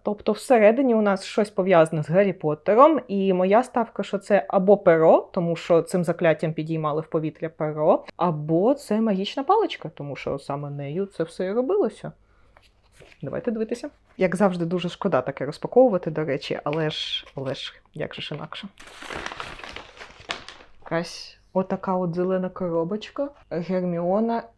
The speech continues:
Грейнджер. Слухайте, здається, це все ж таки чарівна паличка. <gasps> Да, це вона. Це вона.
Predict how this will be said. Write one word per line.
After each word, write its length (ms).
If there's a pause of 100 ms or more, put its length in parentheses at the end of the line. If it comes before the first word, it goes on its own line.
(220)
Грейнджер. 760
Слухайте, 400
здається, 420
це 140
все 200
ж 120
таки 480
чарівна 400
паличка. 520 (920)
<gasps> 60 (1080)
Да, 240
це 160
вона. 360 (460)
Це 140
вона. 400